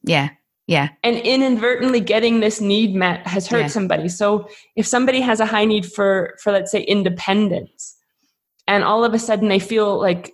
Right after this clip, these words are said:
Speaker 2: you know, they're being suffocated in a relationship and they take some, um, free time, this is their need. They needed this to happen, but it's hurt the other person
Speaker 1: Yeah.
Speaker 2: because they've told a story.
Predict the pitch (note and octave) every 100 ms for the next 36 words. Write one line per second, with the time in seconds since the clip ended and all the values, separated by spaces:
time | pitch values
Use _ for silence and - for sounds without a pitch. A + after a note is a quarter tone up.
0 | - G3 F#3+ F#3+ F3+ G#3 G3+ G3 - -
1 | G#3+ G#3+ - A3+ A#3 G#3 G3 G3 F#3+ F#3
2 | F3+ G3+ - G3+ - G3+ G3 F#3 - -
3 | A3+ A3+ - - F#3+ F3+ F3+ - _ _
4 | _ _ - F#3 F3+ - B3 B3+ A#3 A3
5 | A3 A3+ E3+ C3 - F3 _ _ _ _
6 | _ _ G3+ A#3 C#4 B3 G3 A#3 B3 A#3
7 | G#3 A#3 B3 A#3 A3+ A3 A#3 A#3 B3+ B3
8 | B3+ A#3+ A#3+ C#4+ B3+ A#3+ A3 A3+ - B3
9 | - A#3+ G#3+ G#3 - A#3+ A#3 C#3+ B2+ B2
10 | G3+ G#3+ A#3+ A#3+ A#3+ A3+ G#3 - A#3+ B3
11 | G#3 F3 F#3